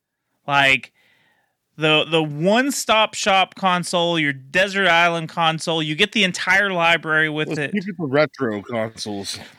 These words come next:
Speaker 1: Well, hold on, hold on.
Speaker 2: You wanna do every console? 'Cause
Speaker 1: I
Speaker 2: the newer ones are gonna win.
Speaker 1: Well, yeah, I, the newer ones,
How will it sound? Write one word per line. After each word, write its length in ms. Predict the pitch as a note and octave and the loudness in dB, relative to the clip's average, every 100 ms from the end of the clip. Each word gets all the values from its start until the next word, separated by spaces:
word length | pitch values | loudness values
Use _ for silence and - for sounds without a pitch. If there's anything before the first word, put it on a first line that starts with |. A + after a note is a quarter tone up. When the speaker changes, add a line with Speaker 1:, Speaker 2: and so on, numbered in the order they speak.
| _ _ _ | _ _ _
Speaker 1:
Well, 400 | D4 G#4+ G#4+ - - | 2 4 4 2 0
hold 280 | G#3 A#3 B3+ | 0 2 4
on, 260 | D#3+ F#2+ - | 2 2 -4
hold 260 | - E3+ E2+ | -8 -8 -8
on. 60 | - | -4
Speaker 2:
You 100 | C3+ | -2
wanna 160 | D3+ C#3+ | -2 -2
do 160 | C3+ | -2
every 320 | A2 D3 F3+ | -2 0 -2
console? 460 | E3+ G3 G3+ G#3+ A#3+ | 0 0 -2 -2 -4
'Cause 100 | D#3 | 0
Speaker 1:
I 140 | C#4+ | 0
Speaker 2:
the 60 | D#3+ | 2
newer 200 | G3+ F3 | 0 0
ones 260 | C3 C#3 A#2 | 0 0 -2
are 40 | |
gonna 220 | A#2+ A#2+ G2+ | -4 -4 -2
win. 360 | D3+ A2+ F2+ _ - | -2 -2 -6 _ 0
Speaker 1:
Well, 320 | C#4+ C#4 F3 | 4 4 2
yeah, 480 | B3+ B3 D3 C#3+ D3+ - | 0 2 4 2 0 0
I, 300 | G#3+ A3 G3+ | 0 0 -4
the 160 | G3 | -2
newer 300 | A3 C4+ D4 | 0 0 0
ones, 320 | C4+ B3+ A3+ | 2 0 -2